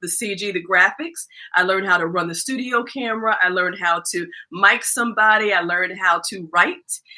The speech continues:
I learned how to, um, have presence on camera because I became the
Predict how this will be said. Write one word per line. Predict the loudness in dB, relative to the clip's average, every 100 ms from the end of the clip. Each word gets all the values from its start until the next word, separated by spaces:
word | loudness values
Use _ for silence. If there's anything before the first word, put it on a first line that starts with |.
| -20 -2 4
I | 4
learned | 4 2 2 0
how | 0 2 2 0 -2
to, | -2 -2 0
um, | 0 0
have | 0 -2 0
presence | 0 0 -2
on | -6 -6
camera | -4 -2 -2 -4 -8 -20 -12 -6
because | -2 -2 -2 0
I | 2 2
became | 0 -6 -4 -4 -4
the | -6 -6